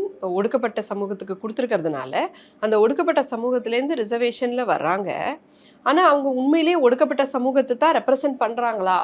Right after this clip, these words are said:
அப்படிங்கிறது ஒரு பெரிய கேள்வியா தான் இருக்கு. இப்போ பதினாலரை லட்சம் பெண்கள், ஆம்,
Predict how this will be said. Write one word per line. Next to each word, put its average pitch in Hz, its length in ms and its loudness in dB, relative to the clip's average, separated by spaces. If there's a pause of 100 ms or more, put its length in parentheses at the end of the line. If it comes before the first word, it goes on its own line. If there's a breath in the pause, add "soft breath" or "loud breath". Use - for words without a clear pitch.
அப்படிங்கிறது 240 400 -4
ஒரு 320 140 -2
பெரிய 269 320 0
கேள்வியா 226 340 2
தான் 196 140 0
இருக்கு. - 280 -6 (300 soft breath)
இப்போ 185 420 0
பதினாலரை 277 520 4
லட்சம் 240 420 -4
பெண்கள், 233 640 0 (340 loud breath)
ஆம், 233 640 6